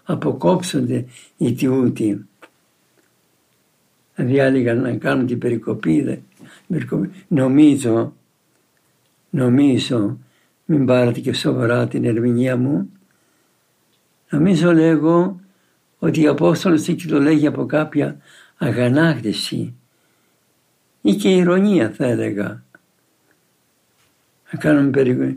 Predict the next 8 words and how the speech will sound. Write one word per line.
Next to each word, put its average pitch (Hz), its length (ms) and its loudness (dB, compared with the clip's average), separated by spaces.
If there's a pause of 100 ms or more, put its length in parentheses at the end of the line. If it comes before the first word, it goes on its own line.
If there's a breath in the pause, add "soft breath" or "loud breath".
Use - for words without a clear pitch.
(140)
ναι, - 140 0
να 165 140 2
κα-, 156 160 0
όχι 127 220 0
περικοπή, 123 580 -2 (380 loud breath)
να 151 100 -2
κάνουμε 131 320 0
περιτομή, 147 800 0